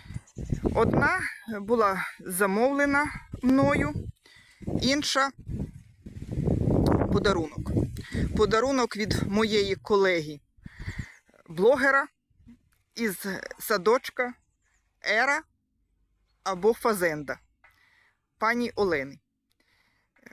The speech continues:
Просто так Оленка мені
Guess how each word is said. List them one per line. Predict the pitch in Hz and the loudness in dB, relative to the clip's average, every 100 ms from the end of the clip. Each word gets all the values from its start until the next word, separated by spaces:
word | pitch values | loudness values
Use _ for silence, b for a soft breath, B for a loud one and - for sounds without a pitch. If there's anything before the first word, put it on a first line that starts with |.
| _ _ _ | _ _ _
Просто | 269 370 - - | 0 0 2 -2
так | - 185 185 - - _ _ _ _ _ _ _ - B B B B | 0 0 -2 -6 -20 _ _ _ _ _ _ _ -20 B B B B
Оленка | 220 247 311 - 277 - b b b b | 2 2 2 -2 -4 -4 b b b b
мені | 220 240 233 | 0 2 0